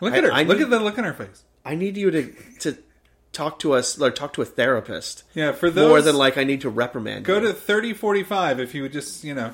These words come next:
Speaker 1: her,
Speaker 2: Yeah.
Speaker 1: the look in her eyes is, uh, like,
Speaker 2: Yeah.
Speaker 1: bloodlust,
Speaker 2: Yeah.
Speaker 1: you know? I'm, like, she's gonna go full berserker mode.
Speaker 2: Right.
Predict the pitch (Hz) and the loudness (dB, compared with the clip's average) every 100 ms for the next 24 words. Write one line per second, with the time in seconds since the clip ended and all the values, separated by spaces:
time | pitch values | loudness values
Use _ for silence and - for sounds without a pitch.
0 | - 170 151 127 175 214 240 202 196 175 | -4 0 2 2 0 -2 -4 -4 -4 -2
1 | 180 131 117 - 131 127 117 127 117 113 | -4 -6 -8 -12 -10 -10 -8 -6 -4 -4
2 | 113 - _ _ _ _ _ _ _ - | -8 -14 _ _ _ _ _ _ _ -2
3 | 120 - - _ _ _ _ 135 151 202 | -2 -2 -12 _ _ _ _ 0 2 2
4 | - - - - - - - 131 120 117 | 0 -6 -8 -14 -14 -14 -4 -2 -2 -4
5 | 156 - 127 151 143 - - 135 127 - | -8 -8 -8 -8 -10 -20 -4 -2 -2 -6
6 | - - - 185 175 - - 170 160 156 | -20 -12 -8 -8 -8 -12 -8 -4 -2 -2
7 | - 180 160 143 170 190 170 135 117 123 | 0 -2 -2 0 0 0 -2 -4 -2 -4
8 | - - 143 120 104 | -8 -2 0 2 -2